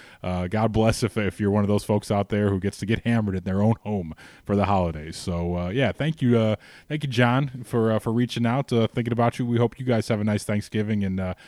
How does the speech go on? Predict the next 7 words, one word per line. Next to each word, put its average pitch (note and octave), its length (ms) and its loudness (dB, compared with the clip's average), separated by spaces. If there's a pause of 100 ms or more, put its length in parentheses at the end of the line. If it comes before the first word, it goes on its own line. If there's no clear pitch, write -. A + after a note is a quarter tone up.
(180)
your A2+ 100 -2
beautiful G#2 320 0
family G#2+ 460 0
as F#2 120 -4
well. F#2+ 360 -2
So, G2+ 400 2
uh, G2+ 220 2